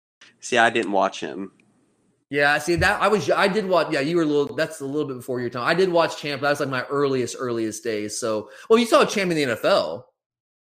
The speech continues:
Speaker 1: I guess that's fair in the N F L, yeah. I would actually, you know, someone I would talk about would probably be Alec Ogletree.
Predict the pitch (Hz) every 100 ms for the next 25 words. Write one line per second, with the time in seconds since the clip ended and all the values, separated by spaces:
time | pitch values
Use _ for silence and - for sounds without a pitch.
0 | _ _ _ - 151 131 110 - - 87
1 | 71 95 - 113 98 85 - 92 85 90
2 | 92 - 143 202 269 - 165 175 240 -
3 | 208 147 139 156 175 156 - 131 127 -
4 | 107 123 104 120 123 - - 73